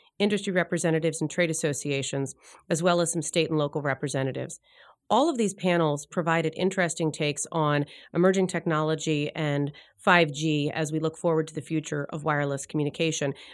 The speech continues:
But a few panels were particularly notable, and we're gonna focus on those today. So first, let's start with Katie to talk to us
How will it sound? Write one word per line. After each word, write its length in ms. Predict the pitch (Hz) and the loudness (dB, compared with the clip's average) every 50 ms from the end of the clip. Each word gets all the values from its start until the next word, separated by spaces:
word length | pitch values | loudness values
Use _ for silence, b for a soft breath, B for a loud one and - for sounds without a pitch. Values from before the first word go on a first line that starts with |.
| B | B
But 140 | - 202 - | -6 -4 -2
a 80 | - 190 | -2 -2
few 320 | 185 - - 220 277 311 | -4 -4 -2 0 0 0
panels 420 | 294 - 226 202 202 196 190 180 185 | 0 0 2 4 4 4 4 2 0
were 100 | 180 170 | -2 -4
particularly 600 | - 185 165 - - 202 196 202 190 180 175 160 | -2 -4 -8 -6 -6 -6 -4 -4 -2 0 2 2
notable, 500 | 156 151 147 143 143 151 139 135 135 B B B B B | 2 2 2 0 0 0 -2 -2 -2 B B B B B
and 80 | - 190 | 2 2
we're 100 | 202 196 | 4 4
gonna 140 | 202 190 | 4 2
focus 400 | 180 - 196 185 180 185 170 - | 2 4 2 2 2 2 0 2
on 140 | 170 160 156 | 2 4 4
those 220 | 151 151 147 147 - | 4 2 2 0 -2
today. 380 | - 156 143 147 120 - - - _ B B B B B B B - | -4 -4 -2 -2 -4 -4 -6 -10 _ B B B B B B B -2
So 160 | - 233 214 | 2 2 2
first, 380 | - - - 277 330 330 - 302 | 2 4 2 2 4 2 2 0
let's 160 | 262 247 - | 0 0 0
start 220 | - 262 240 - | 2 2 2 2
with 160 | 226 233 - | 2 -2 -4
Katie 440 | - - - 185 165 160 156 156 156 B B B B B B B | -6 -4 -2 0 0 0 0 -2 -4 B B B B B B B
to 100 | - - | -4 -4
talk 280 | 180 - 208 220 233 226 | 0 2 4 4 2 2
to 140 | - - 240 | 2 2 2
us 140 | 214 196 | 2 2